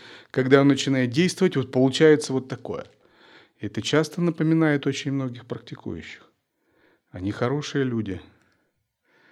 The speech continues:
их душа чистая, они стремятся к Богу. Но иногда, когда они говорят или действуют,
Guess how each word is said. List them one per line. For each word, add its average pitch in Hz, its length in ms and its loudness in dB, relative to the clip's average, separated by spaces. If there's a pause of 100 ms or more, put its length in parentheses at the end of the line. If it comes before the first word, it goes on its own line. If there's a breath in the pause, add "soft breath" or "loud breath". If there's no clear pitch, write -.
(200 soft breath)
их 101 140 -6
душа 117 360 0
чистая, 117 460 -6
они 113 100 -2
стремятся 127 560 0
к 123 80 -6
Богу. 104 360 -2 (360 loud breath)
Но 120 120 2
иногда, 139 440 8
когда 127 420 0
они 127 160 2
говорят 127 500 0 (2000 soft breath)
или 95 200 -10
действуют, 139 680 -2